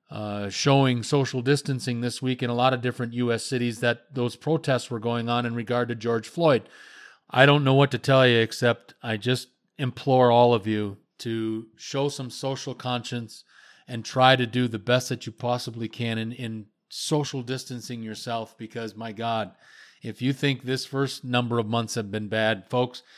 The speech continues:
if we get a second round of this stuff, I can't tell you it's gonna be any better. So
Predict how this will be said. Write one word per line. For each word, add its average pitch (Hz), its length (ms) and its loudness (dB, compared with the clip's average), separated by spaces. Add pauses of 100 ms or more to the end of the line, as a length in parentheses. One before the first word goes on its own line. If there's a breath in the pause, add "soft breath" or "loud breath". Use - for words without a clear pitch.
(120 soft breath)
if 107 160 -8
we 123 100 2
get 120 160 2
a 113 60 -4
second 120 360 0
round 117 220 -2
of 110 80 -2
this 113 160 -6
stuff, 113 320 -4 (380 loud breath)
I 107 160 -10
can't 120 340 -4
tell 131 160 2
you 117 60 0
it's 104 100 -6
gonna 107 180 -6
be 104 120 -6
any 104 140 -6
better. 98 400 -8 (200)
So 98 400 -8